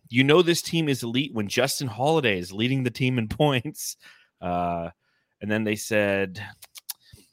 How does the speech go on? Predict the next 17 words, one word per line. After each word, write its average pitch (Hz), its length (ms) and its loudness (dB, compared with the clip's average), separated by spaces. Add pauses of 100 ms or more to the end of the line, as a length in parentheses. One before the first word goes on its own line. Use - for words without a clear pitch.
(180)
"Katie 180 420 4
and 135 140 0
Kyle 123 420 6
talking 123 400 2
about 117 260 2
Holiday 113 420 2
versus 107 200 -4
Holiday, 101 400 0
saying 120 340 0
it's 123 180 -4
important 117 400 -2
to 110 60 -14
play 113 260 0
well 104 280 2
against 98 320 -6
your 104 80 -8
brother 117 480 0